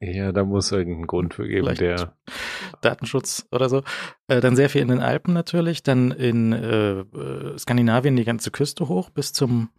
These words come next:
Speaker 2: bis
Speaker 1: Aha.
Speaker 2: zum Schluss, in Island ein bisschen was. Ähm, dann in Südamerika nur die, äh,
Speaker 1: Mhm.
Speaker 2: Westküste,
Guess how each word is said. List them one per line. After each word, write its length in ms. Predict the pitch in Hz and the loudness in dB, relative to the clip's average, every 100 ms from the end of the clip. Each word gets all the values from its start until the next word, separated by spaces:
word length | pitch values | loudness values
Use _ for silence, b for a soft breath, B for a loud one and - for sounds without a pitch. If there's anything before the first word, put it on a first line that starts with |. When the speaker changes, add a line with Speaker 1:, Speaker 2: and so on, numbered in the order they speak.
| _ | _
Speaker 2:
bis 140 | 120 | 0
Speaker 1:
Aha. 60 | 78 | 2
Speaker 2:
zum 120 | 117 | 0
Schluss, 320 | - 143 180 | 2 2 2
in 100 | 113 | -2
Island 360 | - 156 165 147 | -4 0 0 2
ein 80 | 151 | 0
bisschen 320 | 143 147 139 | -2 -2 0
was. 420 | 135 135 - - - | 0 -2 -6 -6 -2
Ähm, 680 | 117 110 107 104 104 101 - - | 2 4 4 4 2 -2 -6 0
dann 180 | 113 135 | 0 2
in 260 | 127 117 | 2 2
Südamerika 960 | 101 113 156 143 135 147 147 151 147 135 | 2 -2 -2 -2 -2 0 -2 -4 -2 0
nur 480 | 123 127 143 170 175 | 2 4 4 4 2
die, 560 | 135 127 113 101 95 _ _ _ _ _ - | -2 -6 -4 -6 -6 _ _ _ _ _ -4
äh, 240 | 107 98 | 0 2
Speaker 1:
Mhm. 60 | 95 | 4
Speaker 2:
Westküste, 560 | 98 95 139 - 175 | 2 0 -2 -2 -6